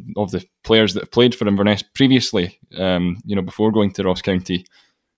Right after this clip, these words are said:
You look at Ian Vigurs, Ross Draper, Billy Mackay, Carol Tremarco, all guys that are, you know, based in the Highlands with, with young families. Um, they've been in the Highlands for a long time, and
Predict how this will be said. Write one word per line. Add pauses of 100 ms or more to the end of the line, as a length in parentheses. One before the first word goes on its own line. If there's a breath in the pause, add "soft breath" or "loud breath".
You
look
at
Ian
Vigurs,
Ross
Draper, (400)
Billy
Mackay, (360)
Carol (220)
Tremarco,
all (280)
guys
that
are, (680 soft breath)
you
know,
based (100)
in (320)
the
Highlands
with,
with
young
families.
Um, (520 loud breath)
they've
been
in
the
Highlands
for
a
long
time,
and